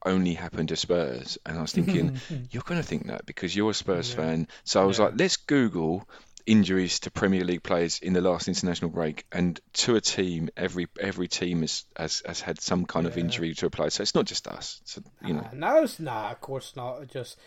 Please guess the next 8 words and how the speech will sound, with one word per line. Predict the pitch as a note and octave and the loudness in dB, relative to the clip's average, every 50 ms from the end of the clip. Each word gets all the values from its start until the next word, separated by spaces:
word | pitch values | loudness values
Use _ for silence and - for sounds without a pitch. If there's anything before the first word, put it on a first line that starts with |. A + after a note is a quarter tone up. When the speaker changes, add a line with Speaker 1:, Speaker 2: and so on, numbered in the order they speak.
| - - - - _ | -20 -20 -20 -10 _
Speaker 2:
it's | - - - | -8 -6 -4
that | C#3+ B2 C3 C3+ | -4 -6 -6 -6
woe | B2+ B2+ C3+ C#3 C#3 C3+ C3+ | -4 -2 2 2 2 2 2
is | C#3 C3+ A#2+ A#2+ - | -2 -4 -4 -6 -6
me. | D3 D3 C#3 C#3 C3+ | -4 -2 -2 -2 -2
<laughs> | D3+ D3+ - - | -4 -6 -6 -2
Whoa. | - G#3 G3 F3 G3+ G#3+ A3 A3+ A#3 C4+ A#3 A#3 A3+ A3 C#4 G#3 G#3 - | 0 0 2 4 4 4 4 8 8 8 8 8 8 6 6 6 8 2
Speaker 1:
<laughs> | B3 | 2